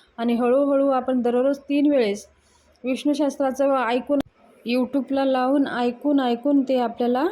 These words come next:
म्हणायला पण नंतर सोपे होऊन जातात. पण चाळीस दिवस ही सेवा करा. तुमच्या पतीपत्नीमध्ये कितीही भांडणं होत असेल तर ते भांडणं कमी व्हायला मदत होते. आणि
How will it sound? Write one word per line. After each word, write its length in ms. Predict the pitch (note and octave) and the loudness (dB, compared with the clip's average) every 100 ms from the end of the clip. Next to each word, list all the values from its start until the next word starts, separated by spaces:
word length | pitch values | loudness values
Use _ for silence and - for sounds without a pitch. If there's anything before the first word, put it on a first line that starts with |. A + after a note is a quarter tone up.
| - | -6
म्हणायला 520 | C4+ A#3+ A#3+ A#3+ A#3+ | -6 -2 0 0 0
पण 240 | A#3 C#4 D4+ | -2 0 2
नंतर 380 | B3+ A#3+ C4 F4+ | 2 -2 -2 -2
सोपे 400 | - C#4+ - A3+ | -2 -4 0 -2
होऊन 260 | G#3+ G3 | 0 -2
जातात. 260 | F3+ - E3 - - | -4 -6 -6 -6 -6
पण 120 | A#3 | -6
चाळीस 480 | A#3 A#3+ A#3+ C#4 A#3+ | -4 -2 0 0 0
दिवस 320 | C4 C4 B3 | 0 0 -2
ही 80 | B3+ | -6
सेवा 340 | B3 B3 A3+ | -6 -4 -4
करा. 380 | A3 A#3 A#3 B3+ D4+ - - _ _ _ _ _ _ | -4 -4 -2 -4 -6 -12 -20 _ _ _ _ _ _
तुमच्या 300 | B3+ A#3+ C4 B3+ - - - F#3+ | -4 -2 -4 -6 -14 -16 -14 -6
पतीपत्नीमध्ये 800 | B3 C4 B3+ A#3+ B3 B3 B3 B3+ | -6 -4 -4 -4 -2 -2 0 -2
कितीही 480 | A3+ A3+ C#4+ C#4 | -4 -6 -2 0
भांडणं 440 | C#4+ C4+ B3 B3 C4 | 0 0 -2 -2 0
होत 300 | C4+ B3+ A3+ | -2 -2 -4
असेल 560 | A3 A3 G3 D#3+ - | -6 -4 -4 -4 -6
तर 100 | B3 | -6
ते 420 | A#3+ C4 C4+ D4+ F4 | -6 -2 -2 0 -2
भांडणं 440 | A#3+ A3+ A3+ A#3+ | -4 -4 -2 -4
कमी 340 | B3 A#3 A#3 | -4 -4 -2
व्हायला 280 | A#3+ A#3 A3+ | -2 -2 -2
मदत 380 | A#3+ A3+ A3+ A3 | -2 -2 -4 -4
होते. 420 | A#3 A3+ C4 D4 A3+ | -6 -2 -2 -2 -6
आणि 280 | A3+ C#4 | -2 0